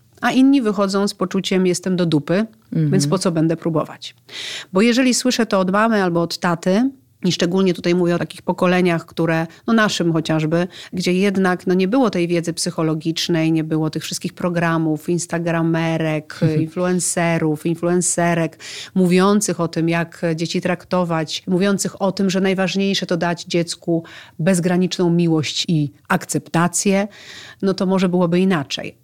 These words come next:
Speaker 1: Ale myślę, że pomimo tego, że ta wiedza istnieje, nadal wychodzą z domu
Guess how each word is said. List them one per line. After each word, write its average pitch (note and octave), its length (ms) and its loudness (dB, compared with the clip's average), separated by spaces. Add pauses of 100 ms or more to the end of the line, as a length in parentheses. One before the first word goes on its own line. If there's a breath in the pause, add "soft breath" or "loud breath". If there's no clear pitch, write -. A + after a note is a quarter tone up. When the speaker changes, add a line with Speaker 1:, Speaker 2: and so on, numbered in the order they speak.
Speaker 1:
Ale F#3 200 0
myślę, G3 300 -2
że F#3 120 0
pomimo G#3 420 2
tego, F#3 220 -2
że F3+ 80 -4
ta F3 120 -4
wiedza F3 260 -2
istnieje, F3+ 640 -2
nadal F3+ 480 0
wychodzą E3+ 460 -2
z D#3 100 -6
domu E3 380 0